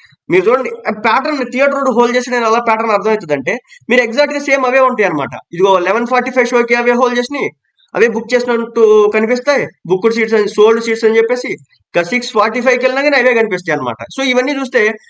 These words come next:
థియేటర్ రోడ్ మరి అక్కడికి వచ్చినందుకు వాళ్ళకి టికెట్లు ఇవ్వాలి కదా, అన్ని ఆన్లైన్ లో పెట్టి కూర్చోడు కదా. నెక్స్ట్ వచ్చేసి సినీ స్క్వేర్, డాల్బీ అంట, గుంటూరు,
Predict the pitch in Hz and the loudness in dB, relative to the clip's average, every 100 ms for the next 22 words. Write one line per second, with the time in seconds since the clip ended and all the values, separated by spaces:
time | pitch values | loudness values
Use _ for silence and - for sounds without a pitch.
0 | _ 247 269 294 269 196 190 185 190 208 | _ 0 0 2 0 2 0 0 2 0
1 | 254 269 262 226 220 220 262 240 220 202 | 0 0 0 0 -2 -2 0 0 0 0
2 | 208 233 220 240 233 220 226 220 196 143 | 0 2 2 2 2 0 -2 -2 0 0
3 | 185 247 _ _ _ - 226 285 285 269 | -2 -6 _ _ _ -4 -2 -2 -4 -4
4 | 262 - 262 277 254 208 151 180 220 220 | -4 -2 -2 -2 0 0 2 2 2 2
5 | 202 151 123 151 185 202 - | 0 -2 -8 -6 -2 0 0